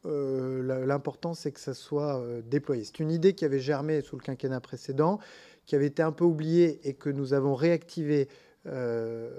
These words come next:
au début de ce quinquennat-ci, euh, et, et qui consiste en un module qui se, qui sera dispensé non pas dans la salle de classe, mais dans la salle d'informatique,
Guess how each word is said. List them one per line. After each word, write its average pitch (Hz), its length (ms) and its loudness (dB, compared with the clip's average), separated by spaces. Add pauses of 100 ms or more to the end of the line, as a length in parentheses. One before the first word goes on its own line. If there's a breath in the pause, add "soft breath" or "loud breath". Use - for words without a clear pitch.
(160)
au 135 100 -4
début 143 320 -2
de 139 200 -4
ce 123 340 -6
quinquennat-ci, 120 1120 -6 (440 loud breath)
euh, 127 460 0 (140)
et, 156 480 4
et 151 140 -2
qui - 240 -10
consiste 180 500 -4
en 160 140 0
un 151 100 4
module 165 460 2
qui 160 180 -6
se, 139 480 4
qui 139 160 -10
sera 156 180 0
dispensé 160 440 -4
non 175 100 0
pas 185 140 0
dans 170 60 2
la 147 100 -2
salle 147 160 -2
de 143 80 2
classe, 185 260 -2
mais 160 80 -6
dans 139 80 -4
la 131 80 -4
salle 165 220 -2
d'informatique, 156 720 -4